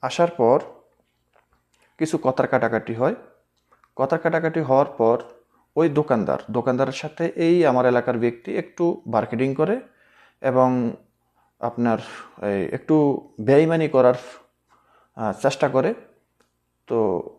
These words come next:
কথায় আছে যে বাটপারের উপরে সিটিংবাজি করলে কিন্তু হয় না।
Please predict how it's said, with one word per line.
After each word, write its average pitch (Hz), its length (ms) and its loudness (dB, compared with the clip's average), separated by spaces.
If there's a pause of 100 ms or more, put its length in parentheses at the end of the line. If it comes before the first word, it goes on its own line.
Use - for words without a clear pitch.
(160)
কথায় 151 340 4
আছে 147 240 2
যে 104 320 -2 (140)
বাটপারের 135 500 0
উপরে 135 240 -4
সিটিংবাজি 127 520 -4
করলে 120 240 -2
কিন্তু 110 240 -8
হয় 98 180 -4
না। 69 140 -10